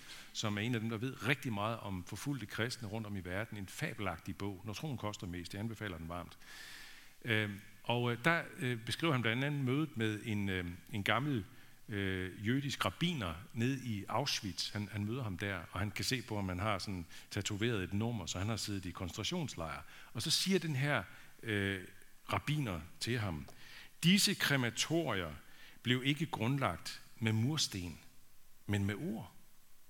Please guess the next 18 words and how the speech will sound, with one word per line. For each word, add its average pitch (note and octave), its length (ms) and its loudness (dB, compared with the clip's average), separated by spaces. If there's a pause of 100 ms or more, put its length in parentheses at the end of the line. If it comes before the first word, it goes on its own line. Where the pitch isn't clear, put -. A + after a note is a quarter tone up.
(640)
Det C3+ 100 8
startede D#3 400 8
med A#2 120 4
løgne, A2 440 4
som A2 140 2
lige C#3 120 2
så C#3+ 100 2
stille B2+ 260 2
blev A#2 180 0
lukket G2 320 2
ind D3 240 0
i A2 40 -4
kulturen A2 580 -2
som E2+ 200 -2
vittigheder, G#2 540 0
slogans A2+ 540 0
og F2+ 120 4
argumenter. F#2+ 500 2